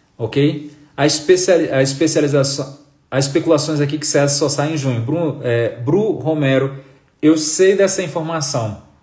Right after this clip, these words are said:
e eu concordo. Final, isso é até o dia, dia trinta de junho, lançamento do edital do cesa. E sei também o motivo por conta disso, mas não posso dizer. "Professor, qual a carga horária do psicólogo no ceas, na Secretaria de Ação Social?"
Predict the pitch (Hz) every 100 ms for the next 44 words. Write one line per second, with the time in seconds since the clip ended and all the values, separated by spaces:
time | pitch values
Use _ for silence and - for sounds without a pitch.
0 | _ - 127 135 165 147 143 117 101 98
1 | - - 151 139 143 170 139 - - -
2 | 143 - 160 151 196 240 139 107 104 123
3 | 120 120 131 170 190 180 180 139 147 131
4 | 101 - - _ _ _ 120 127 139 139
5 | 123 123 151 156 147 139 123 135 - 123
6 | 107 98 - - _ _ 131 170 160 160
7 | 156 170 175 - 156 147 160 143 151 143
8 | 156 131 104 - 113 120 131 135 135 -
9 | 147 123 98 82 - - _ - 156 170
10 | 190 190 185 185 175 170 156 151 147 143
11 | - - - - 147 139 139 139 139 139
12 | 139 - 143 143 120 95 90 - 107 107
13 | - 123 120 120 135 131 120 135 131 135
14 | 139 - 107 90 -